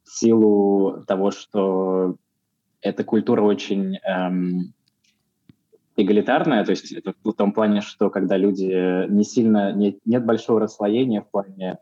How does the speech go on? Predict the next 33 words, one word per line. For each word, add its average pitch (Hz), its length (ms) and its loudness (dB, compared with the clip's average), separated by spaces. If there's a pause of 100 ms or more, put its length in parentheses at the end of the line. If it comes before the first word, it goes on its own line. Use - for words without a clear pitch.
простых - 420 -6
людей, 101 320 0
которые 92 400 0
вот 87 140 -4
рабочий 92 420 -2
класс - 340 -2
условно, 101 440 0
и 90 320 0
те, 98 220 -4
кто, 92 420 -4 (380)
э, 92 120 -2
хорошо 104 340 0
зарабатывает, 98 640 0
там, 101 140 -2
не 92 60 -4
знаю, 95 180 -2
работают 92 400 -2
в 104 60 -2
офисе, 156 460 -2
нету 107 260 0
такого, 92 680 -2
такой 95 220 -4
большой 101 280 -2
разницы. 143 500 -4
То 98 80 -2
есть - 120 -6
люди 117 140 2
разговаривают 104 520 0
примерно 104 320 0
одинаково 98 400 -2
в 92 80 -6
любой 98 220 0
обстановке. 104 680 -4